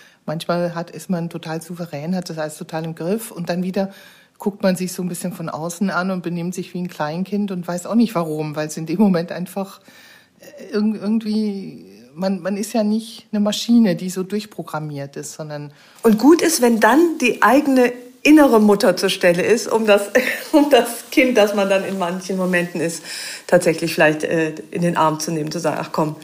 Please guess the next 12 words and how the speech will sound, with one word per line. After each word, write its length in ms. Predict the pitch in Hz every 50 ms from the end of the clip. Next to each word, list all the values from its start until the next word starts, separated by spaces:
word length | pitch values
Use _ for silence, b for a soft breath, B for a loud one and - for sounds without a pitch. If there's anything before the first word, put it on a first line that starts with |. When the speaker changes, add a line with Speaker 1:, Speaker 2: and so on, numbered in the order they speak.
| B B B B B B B B B B B B
Speaker 2:
wird 180 | - 240 240 247
schon 180 | 247 220 208 196
wieder, 280 | 208 190 180 165 165 - -
ich 100 | - -
bin 160 | - 233 214
ja 140 | 208 190 175
da.“ 320 | 170 180 165 160 151 156 B B B B B B B B B _ _ _ _ _ _ _ _ _ _ _ _ _ _ _ _ _ _ _ _ _
Speaker 1:
Das 200 | - 202 214 -
stimmt. 440 | - - 247 208 175 165 - - -
Das 160 | 165 165 -
ist 200 | 185 190 190 -
eigentlich, 400 | - 175 185 196 196 202 - -